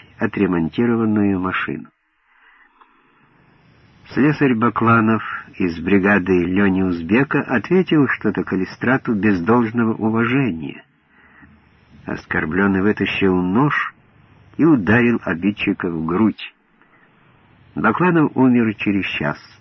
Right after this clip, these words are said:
истёк кровью на операционном столе. А спустя три месяца, в августе, Узбек предпринял ответный ход.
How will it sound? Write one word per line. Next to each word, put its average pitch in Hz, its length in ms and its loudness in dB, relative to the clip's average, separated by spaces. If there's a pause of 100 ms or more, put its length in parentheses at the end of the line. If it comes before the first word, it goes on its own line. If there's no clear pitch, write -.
(120)
истёк - 480 0
кровью 139 600 2 (100)
на 98 180 0
операционном 92 720 -4
столе. - 420 -10 (2000)
А - 140 -4
спустя 101 400 -2
три 101 200 2
месяца, 104 520 0
в 82 80 -4
августе, 120 520 0
Узбек 90 440 0
предпринял 110 600 2
ответный 139 520 -2
ход. - 260 -10